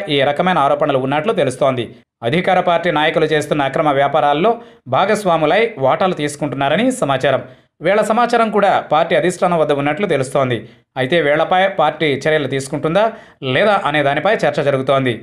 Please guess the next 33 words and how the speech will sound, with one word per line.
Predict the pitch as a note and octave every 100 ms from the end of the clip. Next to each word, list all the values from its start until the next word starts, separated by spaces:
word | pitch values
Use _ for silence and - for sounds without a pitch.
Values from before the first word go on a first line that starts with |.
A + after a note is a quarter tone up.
| - _ D#3
నియోజకవర్గ | G3 A#3 A3 G#3 F#3+ F#3+
స్థాయి | F#3 F3 E3+ C3+
ఇన్ఛార్జిని | D#3 E3 D#3 C3+ F3 A#3
సస్పెండ్ | E3+ A#2+ D#3+ C#3+
చేస్తే | D3 D3+ E3 A2+ - - -
అతను | C#3+ F3 C3+ G#2+
పార్టీని | D#3 G3+ G#3 F3 B2+
చాలా | E3 E3+ D3
దెబ్బతీసే | D3+ F#3 F3 D#3
అవకాశాలు | C#3 C#3+ C#3 C#3 B2
ఉంటాయి. | C#3 C3+ A2+ - - _
సున్నితమైన | F#3 G#3+ G3 F3 C#3+
అంశం. | C#3 D3+ G2+ - -
అసలే | A#2+ D3+ F3+
కష్టాల్లో | C#3 - E3 D#3+ D#3
ఉన్న | D#3 C#3+
తెలుగుదేశం | C#3+ D3+ D3 D#3 C#3+
పార్టీకి | C#3+ E3 D#3+ G#3 G#3 - _
ఇది | E3 E3
పెద్ద | F3 F3+ F#3
తలనొప్పిగా | G3+ G3+ G3 F#3 D3+
మారుతుంది. | C#3 C#3+ B2+ G2+ - _ -
అలా | D#3+ F3
కాకుండా | G3 G3 G#3 F3 C3
డివిజన్, | C#3 D#3 F#3+ G3 C3+
మండల | C#3 D#3+ C#3+
స్థాయిలో | C#3 C#3+ F#3+ A#3+ - - -
నాయకులను | C#3+ A3+ A#3 G#3+ F#3 D#3+
సస్పెండ్ | D3 E3+ D#3
చేసి | D3+ D3 A3+ F3+
మిగిలిన | E3 E3 D#3
వారికి | D3 C3+ B2+
హెచ్చరికలు | D3+ E3+ D#3+